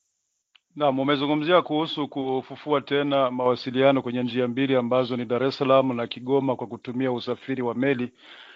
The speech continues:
Nilikuwa nasema umezungumzia zaidi kufufua hiyo njia ya, ah, kutumia, ah, bandari ya Dar es Salaam na Kigoma, yani ni usafiri wa meli. Na nilikuwa nasema kuna m-, ah, mradi kabambe wa, ah, wa reli kutoka Dar es Salaam kupitia,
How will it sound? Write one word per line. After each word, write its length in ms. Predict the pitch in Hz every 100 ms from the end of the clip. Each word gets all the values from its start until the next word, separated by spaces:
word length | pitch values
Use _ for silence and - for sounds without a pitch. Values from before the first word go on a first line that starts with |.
| - -
Nilikuwa 280 | 135 185
nasema 440 | 180 - 175 165 147
umezungumzia 760 | 135 139 120 135 139 135 156
zaidi 320 | 127 139 147 139
kufufua 640 | 131 - 123 143 139 135
hiyo 180 | 131 127
njia 360 | 117 127 135 131
ya, 380 | 123 117 117 113
ah, 340 | 113 110 107 107
kutumia, 840 | 123 - 123 127 131 123 120 117
ah, 180 | 120 110
bandari 480 | 104 117 113 127 127
ya 60 |
Dar 180 | 113 117
es 100 | 131
Salaam 240 | 131 117 117
na 80 |
Kigoma, 480 | 113 110 123 131 127
yani 180 | 123 127
ni 80 | 123
usafiri 480 | 113 123 117 135 123
wa 120 | 110
meli. 400 | 117 131 117 135 _ _ _ _
Na 100 | 120
nilikuwa 200 | 120 147
nasema 260 | 135 - 135
kuna 180 | 123 123
m-, 200 | 120 120
ah, 200 | 123 120 120
mradi 360 | 120 139 135
kabambe 520 | 123 117 123 135 127
wa, 520 | 123 117 110 110 107 113
ah, 420 | 110 110 110 107
wa 140 | 117 117
reli 380 | 147 127 135
kutoka 480 | 147 123 - 127 123
Dar 180 | 113 113
es 120 | 123
Salaam 440 | - 123 127 127 127
kupitia, 540 | - - - 120 113